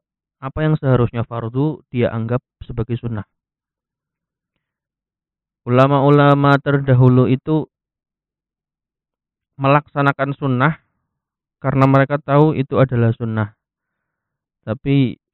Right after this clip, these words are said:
orang-orang sekarang tidak melaksanakan sunnah karena tahu bahwa itu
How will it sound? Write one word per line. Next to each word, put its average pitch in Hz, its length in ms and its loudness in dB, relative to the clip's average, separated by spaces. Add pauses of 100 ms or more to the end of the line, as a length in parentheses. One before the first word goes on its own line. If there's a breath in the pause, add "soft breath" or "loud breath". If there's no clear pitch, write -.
(120)
orang-orang 123 560 -4
sekarang 120 560 -4 (480)
tidak 151 320 -6
melaksanakan 117 640 -6
sunnah 110 340 -6 (540)
karena 123 320 -2
tahu 139 400 0 (320)
bahwa 107 320 -2
itu 120 320 -6